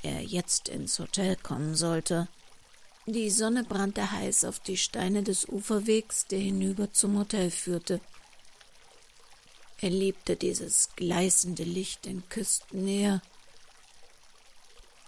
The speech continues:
Er musste einen Entschluss fassen, wie er seine Zukunft gestalten wollte. Machte er den D-N-A-Test und war er Gallaghers Sohn, würde er ein reicher Erbe ohne Geldsorgen sein.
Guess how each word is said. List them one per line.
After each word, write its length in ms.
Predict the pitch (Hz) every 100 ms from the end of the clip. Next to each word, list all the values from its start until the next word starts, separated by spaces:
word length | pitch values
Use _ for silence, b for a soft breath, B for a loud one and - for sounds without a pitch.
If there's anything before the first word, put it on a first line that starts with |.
| -
Er 40 |
musste 300 | 196 196 -
einen 180 | 175 175
Entschluss 580 | 170 180 - 226 - -
fassen, 520 | - - - 196 202
wie 80 | 220
er 140 | 214
seine 320 | 196 190 180
Zukunft 640 | - - 247 - - - -
gestalten 680 | - - 175 165 - 165 151
wollte. 480 | 160 185 - 185 180 B B B B B B - - - -
Machte 500 | 190 202 220 - -
er 200 | 139 185
den 240 | 185 190
D-N-A-Test 1080 | 185 185 185 - 196 190 220 214 - - - -
und 320 | 190 185 170
war 300 | 196 202 -
er 140 | 202
Gallaghers 560 | 208 202 196 196 185 -
Sohn, 420 | 208 202 226 262 B B B B B - -
würde 440 | - 240 247 240 269
er 220 | 254 240
ein 180 | 254 247
reicher 520 | 226 202 196 247 -
Erbe 540 | 208 208 208 214 220
ohne 260 | 220 202 208
Geldsorgen 800 | 214 196 165 - 185 175 165 180
sein. 400 | 175 175 175